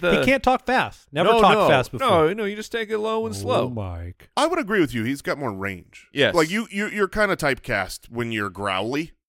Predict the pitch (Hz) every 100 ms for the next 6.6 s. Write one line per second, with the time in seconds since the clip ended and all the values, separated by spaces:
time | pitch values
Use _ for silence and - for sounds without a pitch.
0 | _ - 147 135 110 _ _ _ 120 120
1 | 113 - 123 117 131 120 107 123 113 101
2 | - 117 104 98 92 98 90 90 - 101
3 | 147 117 120 294 339 302 240 175 202 175
4 | 139 170 135 139 123 110 - 117 110 104
5 | _ _ _ _ _ 254 240 294 247 208
6 | 185 185 - 202 - -